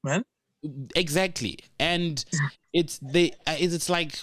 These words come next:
Speaker 2: comparing Manchester United to Aston Villa. If Aston Villa says, "We want to be difficult to beat,"
Speaker 1: <laughs>
Speaker 2: I totally agree. They must get the best defensive midfielders around and best centre back.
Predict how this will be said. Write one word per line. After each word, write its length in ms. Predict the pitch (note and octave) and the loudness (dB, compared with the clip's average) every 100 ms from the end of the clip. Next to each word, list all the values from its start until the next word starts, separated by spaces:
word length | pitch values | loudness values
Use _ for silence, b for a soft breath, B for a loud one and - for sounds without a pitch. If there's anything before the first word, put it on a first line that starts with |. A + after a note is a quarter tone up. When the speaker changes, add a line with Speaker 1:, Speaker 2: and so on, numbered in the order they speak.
| - | 0
Speaker 2:
comparing 460 | F3+ E3+ G3 G3 | 2 4 6 6
Manchester 300 | E3 D#3 D3+ | 4 2 2
United 300 | D#3 C#3+ C#3+ - | 2 4 2 0
to 100 | B2+ | -4
Aston 300 | - B2+ G2+ | -2 -2 0
Villa. 280 | A#2 G#2+ A2 | 2 2 0
If 160 | A#2 | 0
Aston 280 | B2+ F#3 E3+ | 0 0 0
Villa 240 | C#3 D3 | 2 2
says, 220 | C#3+ D3 A2+ | 2 0 2
"We 60 | |
want 220 | A2+ C3+ D3 | 2 2 0
to 40 | |
be 80 | C3+ | 0
difficult 500 | C3 C3+ C3 A#2+ A2+ | 0 0 0 0 0
to 120 | E3+ | 0
beat," 300 | - B2+ - | 0 -4 -4
Speaker 1:
<laughs> 40 | A2 | -4
Speaker 2:
I 180 | A2+ | -4
totally 440 | A2+ - C3+ C3 B2+ | -2 0 0 2 2
agree. 300 | G#2+ G#2+ A#2+ | 2 2 2
They 100 | G#2+ | 2
must 280 | G#2+ G#2 - | 2 0 0
get 220 | B2+ A2+ | -2 0
the 80 | G2+ | -2
best 320 | A2+ A#2 - _ _ _ | 2 0 0 _ _ _
defensive 480 | - A2 B2 A#2+ A2 | -2 0 0 0 -2
midfielders 600 | A#2 A#2 B2 A2+ G#2+ G2 | -2 -2 0 0 0 0
around 360 | F#2+ G#2+ A2+ G#2 | 0 0 0 -2
and 260 | F#2+ F#2+ B B B - | -4 -6 B B B -2
best 220 | A2+ D3 | 0 2
centre 240 | C3 G3+ D3 - | 2 2 2 0
back. 180 | D3 | -4